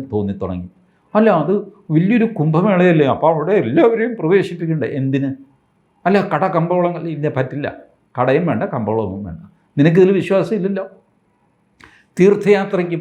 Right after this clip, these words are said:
പോകുന്ന ഇസ്ലാം ഷിർക്കാണ് ചെയ്യുന്നത്, സംശയമുണ്ടോ ആർക്കെങ്കിലും? ഇസ്ലാമിക പണ്ഡിതന്മാരോട്, ഇസ്ലാമിക നേതാക്കന്മാരോട്, ആ, മുസ്ലിയാരെ, ഞാനൊന്ന് കുംഭമേളയ്ക്ക് പോയിട്ട് വരട്ടെ, വേണ്ടാന്ന് പറയും. വേണ്ടാന്ന് പറയും, അവരുടെ മതം അത് അനുഭവിക്കുന്നില്ല.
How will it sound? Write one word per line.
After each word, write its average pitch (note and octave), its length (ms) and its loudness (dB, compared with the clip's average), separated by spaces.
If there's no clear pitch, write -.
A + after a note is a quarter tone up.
പോകുന്ന C#3 300 -2
ഇസ്ലാം A#2 380 0
ഷിർക്കാണ് F3 680 0
ചെയ്യുന്നത്, G#2+ 320 -4
സംശയമുണ്ടോ A2+ 520 -4
ആർക്കെങ്കിലും? F#2+ 440 -10
ഇസ്ലാമിക G3+ 480 2
പണ്ഡിതന്മാരോട്, G3+ 600 0
ഇസ്ലാമിക F3+ 300 -4
നേതാക്കന്മാരോട്, E3 580 0
ആ, - 20 4
മുസ്ലിയാരെ, C#3+ 460 2
ഞാനൊന്ന് D#3+ 420 0
കുംഭമേളയ്ക്ക് C3 600 2
പോയിട്ട് C3+ 320 2
വരട്ടെ, A#2 200 -2
വേണ്ടാന്ന് C3 380 -2
പറയും. G2+ 180 -8
വേണ്ടാന്ന് A3 400 0
പറയും, G#3 180 -2
അവരുടെ G3 240 -2
മതം G3 280 0
അത് G3 100 0
അനുഭവിക്കുന്നില്ല. F3+ 580 -2